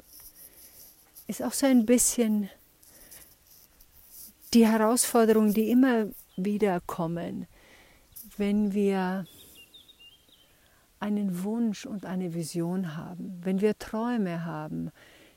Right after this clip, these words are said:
die wir uns noch nicht erfüllt haben. Ich habe in meinem Leben sechs oder sieben Hausbooturlaube gemacht. Also ich habe schon eine Ahnung, was so ein Hausbooturlaub ist, ob es jetzt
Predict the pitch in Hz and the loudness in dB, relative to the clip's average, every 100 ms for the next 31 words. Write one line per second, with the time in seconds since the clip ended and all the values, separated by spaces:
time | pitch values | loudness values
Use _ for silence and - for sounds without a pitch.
0 | _ 202 196 196 196 185 208 180 170 - | _ -2 0 0 0 -4 -4 -2 -4 -6
1 | 175 - 165 160 - 202 196 202 _ _ | -10 -8 -10 -12 -14 -16 -16 -18 _ _
2 | _ - 330 - 233 196 185 180 175 175 | _ -4 -4 0 0 0 0 -2 -2 -2
3 | 170 170 165 170 165 _ _ _ _ _ | -2 -4 -6 -8 -12 _ _ _ _ _
4 | - 180 180 - - 170 160 170 160 165 | -14 -4 -4 -4 -8 -6 -4 -2 -4 -4
5 | 170 180 - 160 - 165 151 151 170 170 | -6 -8 -6 -6 -6 -6 -6 -8 -10 -10
6 | 160 147 - - - - - - 190 175 | -8 -10 -12 -20 -20 -20 -20 -10 -6 -6
7 | - - 180 190 185 170 - - 190 175 | -6 -10 -14 -16 -12 -10 -6 -4 -4 -4
8 | 170 165 151 151 185 175 156 160 180 160 | -6 -6 -6 -6 -4 -4 -6 -10 -6 -6
9 | - 175 156 165 170 160 180 - - 156 | -6 -6 -6 -6 -6 -8 -8 -10 -8 -6
10 | 156 - 185 160 147 - 208 - - 156 | -8 -8 -8 -6 -6 -6 -6 -4 -8 -12
11 | 151 160 - 156 - | -10 -10 -8 -10 -12